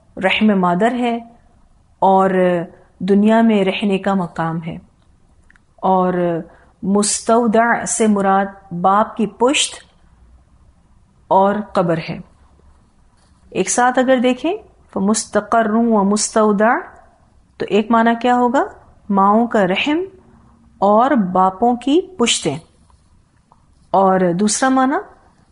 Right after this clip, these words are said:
कि इस अल्लाह ने ज़मीन की सतह पर तुम्हारे क़याम की जगह बनाई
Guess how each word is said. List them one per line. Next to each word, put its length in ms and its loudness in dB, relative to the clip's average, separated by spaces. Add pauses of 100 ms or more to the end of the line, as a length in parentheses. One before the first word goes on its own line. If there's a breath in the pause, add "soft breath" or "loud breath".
(1000)
कि 60 0
इस 440 -4
अल्लाह 360 2
ने 200 2
ज़मीन 440 2
की 160 -2
सतह 360 0
पर 360 -4 (140)
तुम्हारे 560 2 (280)
क़याम 360 2
की 180 -2
जगह 280 0
बनाई 340 0